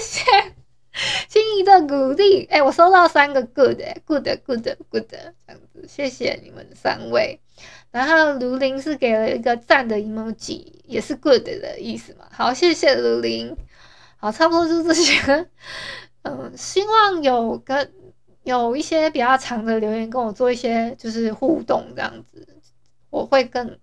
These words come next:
开心。好啦，那这就是昨天的声音日记三九九不再重来这篇声音记底下留言咯。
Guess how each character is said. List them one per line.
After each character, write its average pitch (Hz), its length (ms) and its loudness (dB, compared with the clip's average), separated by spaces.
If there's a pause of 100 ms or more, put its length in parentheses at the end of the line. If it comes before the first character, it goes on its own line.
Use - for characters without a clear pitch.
(120)
开 220 240 -12
心。 - 440 -14 (1120)
好 220 100 -4
啦， 233 320 0 (220)
那 269 600 4
这 294 200 -6
就 285 80 -6
是 294 200 -4
昨 269 200 2
天 302 220 2
的 277 80 0
声 302 160 0
音 302 140 -6
日 - 20 -6
记 294 140 -2
三 269 260 0
九 254 180 0
九 247 220 -2
不 226 220 -6
再 254 260 2
重 233 240 -10
来 226 160 -6
这 240 80 -10
篇 254 140 -8
声 262 120 -4
音 262 80 -12
记 254 140 -10
底 - 240 -16
下 240 240 0
留 220 160 -4
言 233 240 -6
咯。 247 500 -2